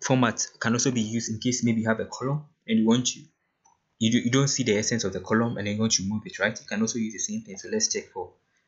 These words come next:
the shape of, uh, this thing. Shape. We have fourteen sixteen. So I want to delete a column from it, right? So you can just use the same drop now stuff to do it, which is going to be like this.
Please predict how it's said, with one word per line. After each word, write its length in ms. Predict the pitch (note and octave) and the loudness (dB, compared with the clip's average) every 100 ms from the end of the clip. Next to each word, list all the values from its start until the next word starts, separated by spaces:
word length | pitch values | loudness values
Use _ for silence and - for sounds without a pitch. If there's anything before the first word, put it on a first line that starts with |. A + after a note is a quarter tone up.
| - | -8
the 140 | G2 | -4
shape 400 | F#2 - A2 G#2+ - | 0 2 0 -4 -10
of, 180 | F#2+ | -10
uh, 160 | F2 F2 | -8 -8
this 180 | A2+ - | -4 -4
thing. 160 | C3+ C3 - - _ _ _ _ _ _ _ _ - | -4 -8 -12 -20 _ _ _ _ _ _ _ _ -8
Shape. 360 | - F#3+ - _ - - - - - _ - - - - | -4 -4 -6 _ -20 -18 -20 -20 -20 _ -20 -20 -20 -6
We 80 | A2+ | 0
have 200 | A2 A2 | 0 2
fourteen 300 | A2 G2+ A2 | 2 2 0
sixteen. 480 | G#2+ - E3 F#3+ - _ - | -2 -2 -2 -2 -6 _ -4
So 160 | - | 2
I 60 | G#2 | 4
want 220 | A2 B2 | 2 2
to 200 | A2 F2 - _ | -2 -4 -12 _
delete 260 | G#2+ G#2+ A#2+ | -2 0 0
a 60 | F#2 | -2
column 300 | A2+ G#2 G#2 | -4 -6 -4
from 240 | G2 F#2+ | -4 -4
it, 160 | F#2 - F2+ | -4 -6 -4
right? 220 | G2+ G#2 | -4 -2
So 80 | G#2+ | -2
you 80 | A2 | 0
can 120 | G#2 | 2
just 160 | B2 A2+ | 2 0
use 100 | A2+ | -2
the 80 | |
same 300 | F#3 A2 A2 | -2 0 0
drop 280 | G#2+ G2 - | 0 -2 -2
now 280 | F#2+ G2 F#2 - | -4 -6 -8 -6
stuff 340 | - F#2+ F#2 | -4 -4 -6
to 100 | - | -10
do 200 | G2+ A2+ | -4 -2
it, 160 | D3 - - _ _ _ _ _ _ _ _ _ | -2 -4 -16 _ _ _ _ _ _ _ _ _
which 100 | - | -6
is 120 | G#2 G#2+ | -2 2
going 140 | A2 | 2
to 100 | G2+ | 0
be 320 | G#2 A2 - - _ _ _ | 0 -2 -4 -16 _ _ _
like 220 | A2 F2+ - | -4 -2 -2
this. 340 | E2+ - | 0 0